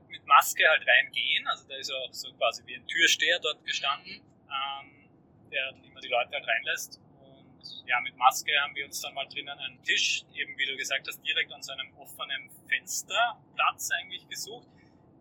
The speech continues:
Speaker 1: Wie viele Leute waren da vorher drin? An dem einen Tisch hinten
Speaker 2: Ja,
Speaker 1: ist eine
Speaker 2: noch nicht,
Speaker 1: gesessen.
Speaker 2: noch nicht so viele,
Speaker 1: An der
Speaker 2: vier
Speaker 1: Bar
Speaker 2: oder so,
Speaker 1: waren noch ein
Speaker 2: ja,
Speaker 1: paar Leute.
Speaker 2: fünf.
Speaker 1: Ja, und das war's dann auch schon wieder. Es ist später, es
Speaker 2: Hat
Speaker 1: ist dann
Speaker 2: sich
Speaker 1: richtig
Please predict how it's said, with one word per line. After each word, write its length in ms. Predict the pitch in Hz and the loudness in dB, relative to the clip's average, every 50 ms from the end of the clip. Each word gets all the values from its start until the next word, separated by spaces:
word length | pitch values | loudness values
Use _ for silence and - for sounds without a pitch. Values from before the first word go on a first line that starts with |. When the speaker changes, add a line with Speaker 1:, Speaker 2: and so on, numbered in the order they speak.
| - _ - | -20 _ -10
Speaker 1:
Wie 100 | 139 143 | -8 -4
viele 160 | - - - | -2 0 2
Leute 300 | 127 127 135 - - 143 | 4 2 2 2 0 -4
waren 160 | 135 135 131 | -4 -4 -4
da 100 | 139 131 | -6 -8
vorher 280 | - 135 135 127 127 127 | -4 -2 0 0 0 -2
drin? 280 | 123 120 139 165 190 | -2 -2 -2 -2 -2
An 100 | 175 143 | -6 -8
dem 120 | 127 127 123 | -6 -4 -2
einen 240 | 110 - 131 127 - | -2 -2 -2 -6 -10
Tisch 300 | - - - - - - | -10 -8 -6 -4 -4 -2
hinten 100 | - 185 | -2 2
Speaker 2:
Ja, 280 | 160 160 202 247 262 226 | 6 8 8 8 8 8
Speaker 1:
ist 60 | 196 | 6
eine 100 | 190 185 | 2 0
Speaker 2:
noch 40 | 180 - | 0 -2
nicht, 80 | - - | -2 -2
Speaker 1:
gesessen. 500 | - - - 180 180 180 - - 190 190 | -2 -2 0 0 0 0 -2 -4 -6 -6
Speaker 2:
noch 120 | 190 202 | -6 -4
nicht 160 | - - - | -4 -6 -6
so 160 | - 214 214 - | -10 -12 -14 -14
viele, 200 | - - - - | -12 -2 -2 0
Speaker 1:
An 80 | - | 0
der 120 | 139 131 - | 0 -2 -2
Speaker 2:
vier 80 | - | 0
Speaker 1:
Bar 340 | 131 117 120 131 143 151 165 175 | 0 2 4 4 4 4 4 2
Speaker 2:
oder 60 | 175 | 0
so, 60 | 170 165 | -2 -2
Speaker 1:
waren 160 | 165 - - | -2 -2 -4
noch 160 | 160 160 151 | -8 -8 -6
ein 80 | 165 170 | -4 -4
Speaker 2:
ja, 40 | 147 | -4
Speaker 1:
paar 120 | 151 151 151 | -2 -4 -4
Leute. 220 | 147 147 143 147 | -4 -6 -4 -2
Speaker 2:
fünf. 120 | 151 131 | 2 4
Speaker 1:
Ja, 160 | 113 113 117 117 | 4 4 4 2
und 80 | - | 0
das 140 | 127 - - | -6 -6 4
war's 220 | 120 127 143 - - | 6 6 6 6 4
dann 120 | - 123 | -4 -14
auch 140 | 120 117 - | -14 -12 -12
schon 180 | - 143 127 123 | -12 -14 -14 -18
wieder. 200 | 127 131 160 185 | -10 -4 -2 -2
Es 120 | 190 - - | -2 0 0
ist 80 | - | 0
später, 420 | - - 214 226 - - 240 226 220 | 4 6 6 6 6 4 2 2 2
es 160 | 202 - - | 2 0 -2
Speaker 2:
Hat 60 | - - | -2 -2
Speaker 1:
ist 60 | - | -2
dann 60 | - | 0
Speaker 2:
sich 100 | - - | 0 -2
Speaker 1:
richtig 160 | - - - | -2 -2 -2